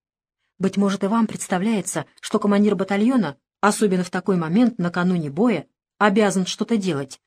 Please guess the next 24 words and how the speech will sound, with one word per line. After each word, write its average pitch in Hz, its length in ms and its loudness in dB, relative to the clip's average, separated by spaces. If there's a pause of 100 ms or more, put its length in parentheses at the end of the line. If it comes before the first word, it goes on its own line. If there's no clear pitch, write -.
(140)
разговаривать 262 640 2
по - 80 -8
телефону, 190 720 0 (180)
вызывать 226 460 2
подчиненных, 208 840 0 (140)
ходить 254 340 2
по 160 120 -4
рубежу, 185 520 0 (140)
отдавать 175 460 -2
распоряжения. 151 720 -6 (420)
Однако 294 400 2
наш 277 200 2
генерал 233 520 2
Иван 220 360 2
Васильевич 202 520 0
Панфилов 160 600 -2 (340)
не 220 160 6
один 277 280 2
раз 254 260 0
внушал 175 480 0
нам, 226 280 2 (100)
что - 260 0
главная 185 500 2
обязанность, 185 720 -2